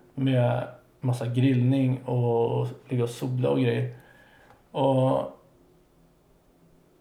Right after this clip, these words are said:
det var otroligt skönt att...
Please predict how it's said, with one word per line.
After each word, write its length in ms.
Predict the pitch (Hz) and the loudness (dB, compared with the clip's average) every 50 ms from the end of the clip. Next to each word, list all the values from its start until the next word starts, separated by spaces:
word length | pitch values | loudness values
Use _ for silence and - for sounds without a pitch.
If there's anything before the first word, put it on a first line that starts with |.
| _ _ _ _ _ _ _ _ _ _ | _ _ _ _ _ _ _ _ _ _
det 180 | - 131 127 131 | -6 -2 0 0
var 460 | 131 143 147 135 131 123 123 - - - | 2 2 4 6 6 4 4 2 -4 -10
otroligt 580 | - 131 123 - - - 180 175 151 131 123 123 | -10 -10 -10 -8 -6 -6 -4 -4 -4 -6 -6 -8
skönt 400 | - - 165 139 127 123 123 120 | -8 -6 -4 -4 -4 -4 -4 -4
att... 460 | 120 120 123 120 - - - - | -4 -4 -6 -6 -10 -16 -20 -20